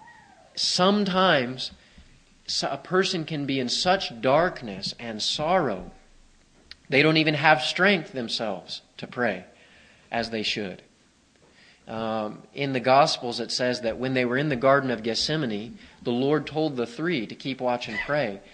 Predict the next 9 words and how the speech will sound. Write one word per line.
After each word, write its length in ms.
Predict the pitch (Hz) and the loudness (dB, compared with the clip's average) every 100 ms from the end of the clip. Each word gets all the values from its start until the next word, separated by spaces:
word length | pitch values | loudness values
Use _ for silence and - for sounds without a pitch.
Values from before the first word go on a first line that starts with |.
| - | -10
But 140 | - 131 | -2 -2
it 60 | |
says 240 | 131 147 131 | -2 -4 -4
he 100 | 143 | -8
found 340 | - 156 156 | -6 -4 -4
them 120 | 135 | -4
sleeping 520 | 123 - 151 156 147 135 | -4 -4 -4 -6 -8 -10
from 220 | 135 127 | -10 -8
sorrow. 540 | - 143 147 98 98 | -2 0 0 -4 -10